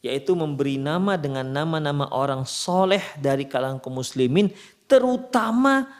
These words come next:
nama para sahabat Rasulullah sallallahu alaihi wasallam, di mana mereka abarruhu hadhil ummah quluban.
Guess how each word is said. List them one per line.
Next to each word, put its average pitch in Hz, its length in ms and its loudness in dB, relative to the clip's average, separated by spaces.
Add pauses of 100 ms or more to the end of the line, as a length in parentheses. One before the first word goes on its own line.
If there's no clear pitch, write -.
(120)
nama 156 480 -2
para 131 320 0
sahabat 143 720 0 (560)
Rasulullah 127 640 -6
sallallahu 120 720 -8
alaihi 110 480 -8
wasallam, 113 640 -2 (720)
di 131 80 -6
mana 147 240 -2
mereka 180 400 0
abarruhu 202 640 2
hadhil 190 320 0
ummah 202 240 -4
quluban. 190 480 -4